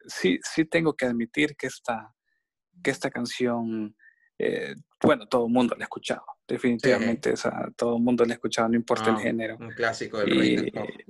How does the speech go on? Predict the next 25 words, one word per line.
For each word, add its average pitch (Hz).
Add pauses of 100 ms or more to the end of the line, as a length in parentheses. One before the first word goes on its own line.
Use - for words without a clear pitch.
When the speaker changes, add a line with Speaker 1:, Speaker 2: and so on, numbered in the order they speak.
(500)
Speaker 1:
sí, -
y, 110 (100)
y 156
es, 170 (160)
y, 160
y -
es, -
son 160
de 170
esas 170
canciones 156
que 139
incluso 151
cuando 131
las 123
escuchas -
hasta 135
las 113
tararías. 117 (480)
Speaker 2:
Sí, 107
sí, - (120)
claro. - (520)
La 123
Speaker 1:
Entonces 120
Speaker 2:
guachaguacheas. 147